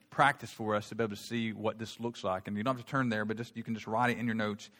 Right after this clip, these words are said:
Hebrews chapter ten. I just want to read three verses out of Hebrews ten for you, verse thirty-two to thirty-four, to see just a practical application of why this matters.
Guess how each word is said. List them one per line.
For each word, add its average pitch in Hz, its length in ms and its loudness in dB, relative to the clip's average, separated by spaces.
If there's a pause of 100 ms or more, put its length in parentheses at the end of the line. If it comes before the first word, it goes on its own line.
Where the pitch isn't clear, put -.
Hebrews 143 380 -2
chapter 127 340 -2
ten. 107 400 0
I - 20 0
just 117 120 -6
want 123 100 -2
to 113 40 0
read 117 200 -2
three 127 180 -2
verses 110 400 -2
out 101 120 2
of 101 60 -4
Hebrews 107 340 -6
ten 110 260 -4
for 110 240 -4
you, 92 260 -10 (420)
verse 107 200 -2
thirty-two 127 520 2
to 120 100 -6
thirty-four, 110 480 0
to 101 60 -4
see 104 260 -4
just 101 180 -8
a - 40 -12
practical 135 500 -2
application 110 600 -2
of 95 120 -12
why 110 240 6
this 104 200 -4
matters. 90 640 -8